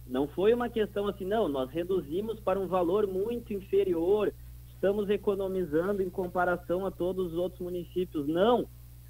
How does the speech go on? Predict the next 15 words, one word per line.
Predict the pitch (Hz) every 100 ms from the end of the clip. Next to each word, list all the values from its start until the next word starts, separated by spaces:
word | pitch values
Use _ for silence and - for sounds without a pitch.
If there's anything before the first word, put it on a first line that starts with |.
| - - -
o | 147 160
salário | 233 214 185 226 240
estava | - 214 233
completamente | 233 - 262 - 226 226 240 226 220 220 -
fora | - 202 226 226
da | 202
realidade | 190 175 165 147 147 175
de | 202 -
Taquara | 175 175 214 190 208 -
e | 196 233
de | 240 240
todos | - 233 233 214
os | 196 170
outros | 190 190 175
municípios. | 170 165 156 - 175 - -